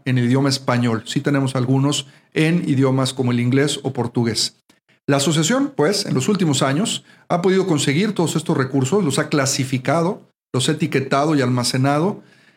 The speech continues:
eh, y son para consulta y aprendizaje. Y el día de hoy te queremos traer en este espacio el top diez en descargas y vistas de los documentos más populares en nuestra biblioteca digital.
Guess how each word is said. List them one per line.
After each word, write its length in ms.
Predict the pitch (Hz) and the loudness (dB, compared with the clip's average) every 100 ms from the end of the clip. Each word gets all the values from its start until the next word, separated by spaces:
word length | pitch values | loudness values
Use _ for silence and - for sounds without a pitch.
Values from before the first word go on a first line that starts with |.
| _ - | _ -2
eh, 160 | 139 135 | 0 0
y 80 | 156 | 0
son 240 | 202 208 | 2 2
para 200 | 180 127 | 0 0
consulta 640 | 139 127 127 139 139 139 | 0 0 0 0 0 -2
y 60 | 139 | -2
aprendizaje. 600 | 123 127 120 117 131 127 | -2 0 -2 0 0 2
Y 20 | |
el 80 | 139 | 2
día 140 | 175 226 | 2 2
de 60 | |
hoy 180 | 160 185 | 2 0
te 120 | 170 | -2
queremos 320 | 143 151 180 | 0 0 -2
traer 380 | - 131 156 202 | -2 0 0 -2
en 100 | - | -2
este 200 | 143 - | -4 -4
espacio 580 | 127 - 147 139 160 156 - _ _ | -8 -2 0 0 0 -2 -6 _ _
el 260 | 143 139 139 | 0 0 0
top 320 | 202 208 196 | 0 0 0
diez 480 | 151 185 196 190 - | 0 2 0 -2 -4
en 200 | 180 208 | -2 2
descargas 600 | 151 135 160 156 156 151 | 2 0 0 0 0 -2
y 60 | 131 | 0
vistas 560 | 143 156 - 170 170 - _ _ - | 0 0 -2 -2 -4 -10 _ _ -4
de 200 | 127 185 | 0 2
los 120 | 196 | 2
documentos 720 | 160 147 147 156 156 160 - - | 0 0 0 0 0 -2 -4 -4
más 400 | 131 165 208 - | 0 2 0 -2
populares 720 | - 135 135 143 151 147 - _ _ - | -6 -2 0 2 0 -4 -8 _ _ -2
en 120 | 131 | 0
nuestra 440 | 147 151 165 156 156 | 0 0 -2 -2 0
biblioteca 640 | 127 123 123 135 143 139 | 0 0 -2 -2 -2 -4
digital. 640 | 131 123 - 123 131 107 | -6 -4 -4 0 0 -2